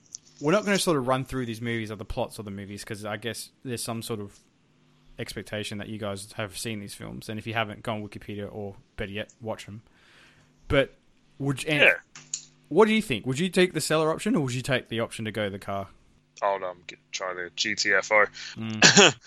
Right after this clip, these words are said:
Speaker 2: <coughs> You know, like, look, I guess the ce-, you know, the cellar option, <sighs> it, it's hard to say, but, you know, if there's a car there and there's a fuel shed there and there's keys to the fuel shed,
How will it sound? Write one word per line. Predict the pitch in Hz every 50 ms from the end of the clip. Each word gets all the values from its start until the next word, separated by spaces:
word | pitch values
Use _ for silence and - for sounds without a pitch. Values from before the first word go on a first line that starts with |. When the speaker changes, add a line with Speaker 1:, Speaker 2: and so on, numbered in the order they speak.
| - - _
Speaker 2:
<coughs> | _ _ _ _
You | - 269 233
know, | 190 160 165 175 202 226
like, | 214 190 175 -
look, | 214 196 160 120 - _ _ _ _ _ _ _
I | - 175
guess | 160 226 247 - -
the | 143 135
ce-, | - - 143 - -
you | 151 127
know, | 92 90 98
the | 113
cellar | - - 147 135 117
option, | 113 107 104 - 120 117 117 117 113 104 - _ _ -
<sighs> | - - - - - - - - - - - - _ _ - - - - - - - -
it, | - 110 - - - - -
it's | - 160 139
hard | 160 170 165 156 131
to | 151
say, | 139 - 143 135 131 113
but, | 104 101 107 101 104 98 - - - - - _ _
you | - 120
know, | 117 110
if | 107 -
there's | 123 120 -
a | 113
car | - - 117 117 117 113 110
there | 110 110 113
and | 113 107
there's | 104 98 -
a | -
fuel | - - - 117 113
shed | 101 - - 107 104 98 95
there | 104 107 113 113 113 107
and | 98 95 95 92 - - - -
there's | 113 107 -
keys | - - 120 120 - -
to | 110
the | 101
fuel | 95 - 104 104 101 98
shed, | - - 104 107 120 127